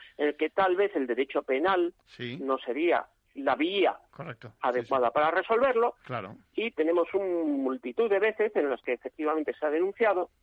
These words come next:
Speaker 1: se ha escuchado a la otra parte
Speaker 2: Sí.
Speaker 1: y se han valorado la, las document-, normalmente a esto se suele acompañar, pues, de algún tipo de documento que
Speaker 2: Sí,
Speaker 1: acredite los
Speaker 2: prueba,
Speaker 1: derechos
Speaker 2: sí.
Speaker 1: de unos y de otros, y es frecuente, no digo que sea generalizado, es
Speaker 2: Sí.
Speaker 1: frecuente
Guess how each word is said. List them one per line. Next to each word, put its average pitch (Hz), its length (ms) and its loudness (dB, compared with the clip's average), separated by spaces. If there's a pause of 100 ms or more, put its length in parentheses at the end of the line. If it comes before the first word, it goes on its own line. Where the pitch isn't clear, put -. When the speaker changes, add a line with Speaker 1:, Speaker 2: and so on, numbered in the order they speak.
(200)
Speaker 1:
se - 60 -2
ha 123 60 4
escuchado 123 520 -2
a 104 100 -4
la 104 120 2
otra 151 220 2
parte 214 520 0
Speaker 2:
Sí. 131 320 -8 (180)
Speaker 1:
y 151 340 0
se 143 100 -2
han 135 80 2
valorado 131 420 4
la, 113 340 2
las 135 180 -6
document-, 123 440 -2 (360)
normalmente 107 420 -6
a 117 60 2
esto 113 160 -10
se 117 80 -16
suele 104 280 0
acompañar, 117 540 -2
pues, 143 160 -4
de 113 80 -4
algún 110 240 -6
tipo - 260 -2
de 98 60 2
documento 170 580 -2
que 147 100 0
Speaker 2:
Sí, - 120 -4
Speaker 1:
acredite 120 240 -2
los 123 140 0
Speaker 2:
prueba, 120 180 -6
Speaker 1:
derechos 131 220 -6
Speaker 2:
sí. 117 80 -2
Speaker 1:
de 117 60 -2
unos 120 220 -8
y 151 40 -6
de 185 100 2
otros, 233 300 0 (680)
y 254 220 0
es 254 100 2 (720)
frecuente, 208 480 2
no 190 160 4
digo 226 200 2
que 185 120 -2
sea 202 160 2
generalizado, 139 760 0
es - 60 -20
Speaker 2:
Sí. - 160 -8
Speaker 1:
frecuente 196 500 0